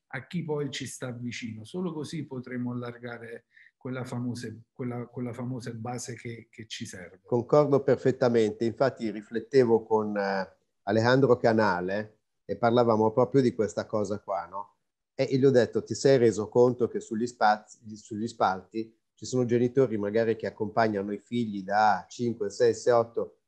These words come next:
Speaker 2: anni e non sanno le regole?" Perché il loro mondo finisce, diciamo, al mini rugby prima e nelle giovanili dopo, visto il, il segmento di anni che noi abbiamo analizzato. Non guardano magari le partite e questo fa sì che vada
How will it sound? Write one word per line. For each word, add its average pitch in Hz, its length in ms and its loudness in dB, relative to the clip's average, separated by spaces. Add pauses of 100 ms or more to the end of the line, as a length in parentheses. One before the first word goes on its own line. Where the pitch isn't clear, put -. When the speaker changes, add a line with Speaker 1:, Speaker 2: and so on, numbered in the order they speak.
Speaker 2:
anni 120 640 0 (760)
e 143 140 2
non 156 180 4
sanno 110 320 -2
le 131 140 0
regole?" 92 540 -14 (520)
Perché 143 280 2
il 123 100 4
loro 170 240 6
mondo 139 420 0
finisce, 143 880 -2 (220)
diciamo, 110 480 -4
al 117 180 -4
mini 117 240 -4
rugby 113 320 -4
prima 113 300 -4
e 110 40 -4
nelle 101 220 -6
giovanili 104 520 -10
dopo, 95 360 -8
visto 98 400 -10
il, 95 260 -16
il 104 120 -14
segmento 107 580 -4
di 98 160 -8
anni 98 280 -6
che 98 100 -10
noi 98 100 -4
abbiamo 95 260 -6
analizzato. 92 760 -8 (320)
Non 123 180 8
guardano 113 420 6
magari 113 400 4
le 117 160 6
partite 120 400 0
e 160 60 6
questo 151 340 4
fa 135 140 -2
sì 160 180 -10
che 123 140 -2
vada 110 520 0